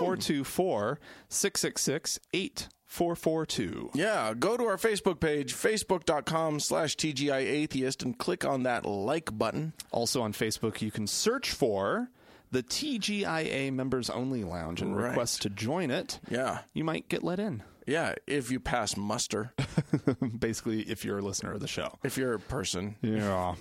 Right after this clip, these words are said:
Speaker 1: Yep. And
Speaker 2: Um,
Speaker 1: what's great about that is that it's per-, perfectly private. So if you, if you're concerned about who can see what you're posting about atheist-type topics, that's a safe place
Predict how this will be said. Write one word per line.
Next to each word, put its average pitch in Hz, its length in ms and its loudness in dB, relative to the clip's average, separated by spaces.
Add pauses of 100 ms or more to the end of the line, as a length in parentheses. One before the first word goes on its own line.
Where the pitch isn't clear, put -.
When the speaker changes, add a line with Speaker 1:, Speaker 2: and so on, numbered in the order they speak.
Speaker 1:
Yep. 117 420 0 (440)
And 135 200 2
Speaker 2:
Um, - 60 2
Speaker 1:
what's 180 140 0
great 175 180 4
about 156 160 0
that 127 140 2
is 113 100 0
that 107 120 0
it's - 180 -6
per-, - 180 -2 (140)
perfectly 95 320 -2
private. - 340 -2
So 101 160 2
if 101 140 -2
you, 107 340 0
if - 140 -4
you're 113 100 0
concerned 135 480 0
about 107 400 0 (340)
who 175 160 4
can 147 200 0
see 139 280 0
what 120 240 0
you're 113 60 -2
posting 131 680 0
about 107 400 0
atheist-type 101 560 -4
topics, 107 420 -2
that's 98 180 -4
a - 60 -6
safe - 260 -4
place - 300 -4